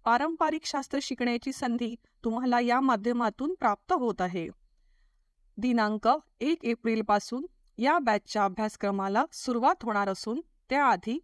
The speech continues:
नावनोंदणी करणे अनिवार्य असणार आहे. नावनोंदणी करणाऱ्या अभ्यासकांना WhatsApp ग्रुपची लिंक फॉर्म भरल्यानंतर प्राप्त होईल. त्याद्वारे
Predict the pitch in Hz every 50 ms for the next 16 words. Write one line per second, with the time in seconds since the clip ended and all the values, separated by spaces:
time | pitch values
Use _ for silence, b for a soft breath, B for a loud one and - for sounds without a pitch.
0 | _ _ 214 208 302 202 269 320 320 269 233 214 196 196 196 196 202 196 - 190
1 | 185 185 202 254 311 - - 190 190 220 277 311 311 311 320 339 330 247 196 -
2 | - 196 185 185 180 175 170 180 180 160 165 - _ _ _ _ _ _ - 214
3 | 220 226 226 302 330 330 311 311 302 302 330 320 339 339 - 269 247 240 240 240
4 | 240 247 226 202 175 190 208 202 - - 180 - 180 180 180 175 180 208 277 -
5 | _ _ _ _ _ 202 220 233 247 - - - 349 370 302 247 220 220 214 -
6 | _ - - 240 320 - _ _ 226 220 226 220 240 339 - _ _ - 269 262
7 | 294 349 359 302 233 202 190 190 185 185 185 180 180 180 - 226 277 359 - -
8 | 202 185 - _ _ 339 339 247 214 190 156 156 - - - _ _ _ _ _
9 | _ _ _ - 247 247 240 208 190 185 180 180 190 277